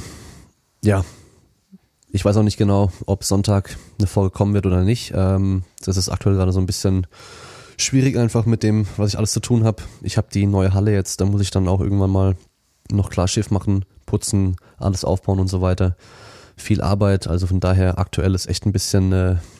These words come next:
bisschen schwierig. Aber nichtsdestotrotz, ich versuche natürlich trotzdem eine Folge zu bringen. Äh, mit Gästen ist natürlich auch gerade noch ein bisschen schwierig. Also, ähm, ich hab jetzt noch keinen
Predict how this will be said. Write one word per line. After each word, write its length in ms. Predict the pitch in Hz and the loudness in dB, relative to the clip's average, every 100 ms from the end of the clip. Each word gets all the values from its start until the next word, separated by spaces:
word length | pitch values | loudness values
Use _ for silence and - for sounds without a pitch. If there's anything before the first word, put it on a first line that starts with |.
| - - | -20 -6
bisschen 200 | 123 - | -4 -2
schwierig. 400 | 110 120 123 120 - - _ _ _ _ _ _ - - | 0 2 0 -2 -12 -20 _ _ _ _ _ _ -18 -4
Aber 340 | 104 110 110 - | 0 2 2 0
nichtsdestotrotz, 800 | 107 113 - 104 110 104 104 - | 0 0 0 -2 0 0 -2 -4
ich 160 | 98 - | -4 -2
versuche 300 | - 98 107 | -2 0 0
natürlich 300 | 104 92 92 | 0 0 -2
trotzdem 240 | 92 - | -2 -2
eine 80 | 92 | -2
Folge 200 | - 90 | 0 -2
zu 120 | 92 | -2
bringen. 240 | 90 107 127 - - - - - - - - - | -2 -2 -2 -8 -20 -20 -20 -20 -20 -20 -6 2
Äh, 320 | 104 101 98 | 4 4 4
mit 260 | 95 101 | 2 0
Gästen 260 | - 104 117 | 0 0 0
ist 100 | 98 | -2
natürlich 260 | - 104 - | -2 -2 0
auch 100 | - | 0
gerade 220 | 107 110 | 0 2
noch 80 | 110 | 2
ein 80 | |
bisschen 180 | 104 113 | 0 -2
schwierig. 400 | - 107 107 107 | -2 -2 0 0
Also, 400 | 87 95 98 98 85 - - | 0 2 2 2 0 -6 -2
ähm, 480 | 98 95 92 87 - | 2 2 0 -2 -6
ich 180 | - - | -6 -4
hab 120 | 101 | -2
jetzt 100 | 104 | 0
noch 160 | 101 - | -2 0
keinen 480 | 101 95 101 98 | 0 2 0 0